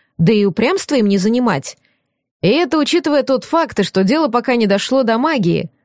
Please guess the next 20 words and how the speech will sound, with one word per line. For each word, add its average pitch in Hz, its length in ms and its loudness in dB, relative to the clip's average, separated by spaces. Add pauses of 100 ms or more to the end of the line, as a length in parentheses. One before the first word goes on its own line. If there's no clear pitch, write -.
(240)
Что - 300 0
будет, 220 500 0 (120)
если 208 360 0
кто-то 285 640 -2 (300)
решится 247 520 0
применить 277 440 0
боевое 220 640 0 (260)
или 233 200 2
сдерживающее 269 760 0
заклинание? 277 800 0 (520)
Даже 220 240 0
подумать 294 420 0
страшно. 196 600 0 (540)
Слава 277 420 0
прародителям, 240 840 0 (260)
до 190 200 2
подобного 277 580 0
дела 240 300 0
не 220 160 2
дошло. 180 600 0